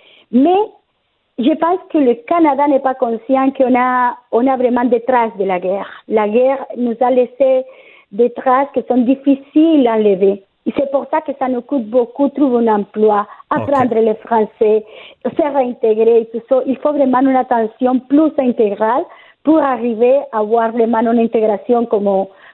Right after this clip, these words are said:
Speaker 1: comme
Speaker 2: Ok.
Speaker 1: tout le monde le veut.
Speaker 2: Mais, dans le fond, vous, vous dites que le,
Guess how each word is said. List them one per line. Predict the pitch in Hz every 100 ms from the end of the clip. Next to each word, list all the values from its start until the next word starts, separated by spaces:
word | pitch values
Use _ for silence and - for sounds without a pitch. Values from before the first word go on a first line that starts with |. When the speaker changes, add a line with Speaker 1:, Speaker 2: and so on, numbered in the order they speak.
| -
Speaker 1:
comme | 240
Speaker 2:
Ok. | 220
Speaker 1:
tout | 262
le | 254
monde | 254
le | 226
veut. | 196 220 233 _ _ _ -
Speaker 2:
Mais, | 135 143 139 - - - 135
dans |
le | 135
fond, | 160 165
vous, | 160
vous | 156 139
dites | 123 156 160
que | -
le, | 147 131 127 120 117 123